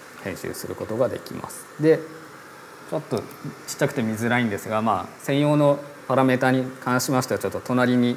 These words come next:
見ず知タブみたいなものを設けてまして、こちらで選択、設定してあげる形になります。まあ、リアルタイムと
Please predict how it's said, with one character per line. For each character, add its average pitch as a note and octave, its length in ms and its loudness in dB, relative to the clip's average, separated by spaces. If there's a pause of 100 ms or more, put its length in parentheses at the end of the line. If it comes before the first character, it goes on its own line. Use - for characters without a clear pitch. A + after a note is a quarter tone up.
見 B2 120 2
ず C3 160 0
知 - 120 -8
タ A#2+ 100 2
ブ - 100 -4 (180)
み G#2 80 -6
た F2+ 140 -2
い F#2 60 -4
な F#2+ 100 -6
も F#2+ 140 -8
の F#2+ 80 -6
を F2+ 120 -8 (120)
設 G#2+ 180 -2
け G2+ 60 -6
て F2+ 100 -10
ま F2 140 -10
し - 100 -16
て、 C#3 220 0 (520)
こ A#2 80 -2
ち A2+ 120 -2
ら G#2+ 120 4
で G2 180 0 (100)
選 G2+ 180 -4
択、 - 140 -8 (340)
設 - 200 -6
定 F#2 100 -4
し - 60 -6
て G2 100 -2
あ F#2+ 80 0
げ F2+ 80 -4
る D2 60 -10 (500)
形 - 320 -6
に A2 160 0
な E2 100 -4
り - 120 -12
ま - 180 -10
す。 - 340 -14 (1500)
ま C3 80 8
あ、 G#2 80 6 (460)
リ B2+ 120 4
ア C#3+ 60 10
ル - 60 2
タ F#3+ 140 6
イ F3+ 40 6
ム G#2+ 160 2 (800)
と A#2+ 220 6